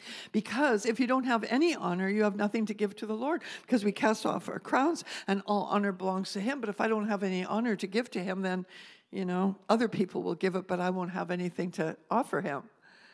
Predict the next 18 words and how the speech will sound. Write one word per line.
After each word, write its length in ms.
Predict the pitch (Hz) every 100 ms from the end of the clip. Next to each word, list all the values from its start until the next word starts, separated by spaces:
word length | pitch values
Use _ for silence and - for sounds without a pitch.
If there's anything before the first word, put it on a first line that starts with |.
| _ _ _ _ -
And 140 | 226 214
so 180 | 254
we 180 | 208 220
want 260 | 208 214 226
to 80 | 190
go 560 | 180 202 226 247 175
for 180 | - 208
the 120 | 185
fullness 600 | 170 - 233 247 208 185
of 100 | 208
all 400 | - 190 190 220 - - -
that 120 | 208
God 260 | 196 196 190
has 280 | 185 185 -
for 300 | - 233 208
us. 160 | 190
Now, 160 | 208 196 - - - - _ _ _ _ _ _ _ _ -
in 300 | 220 214